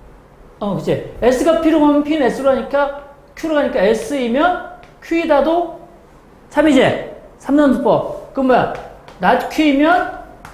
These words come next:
not S이다도 참이네?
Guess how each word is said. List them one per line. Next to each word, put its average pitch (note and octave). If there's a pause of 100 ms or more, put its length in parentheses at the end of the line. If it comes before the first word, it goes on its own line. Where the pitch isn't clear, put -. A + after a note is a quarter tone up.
not A3+
S이다도 D4 (960)
참이네? D#4+